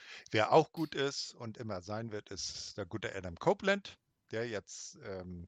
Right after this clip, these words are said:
Backstage das, was man eigentlich schon von den Dächern Spatzen,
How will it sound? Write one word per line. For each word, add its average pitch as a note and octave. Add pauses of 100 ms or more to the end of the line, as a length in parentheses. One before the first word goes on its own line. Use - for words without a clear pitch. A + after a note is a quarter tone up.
Backstage -
das, -
was A2+
man G#2
eigentlich B2+
schon A#2
von A2
den G#2 (800)
Dächern C#3
Spatzen, D3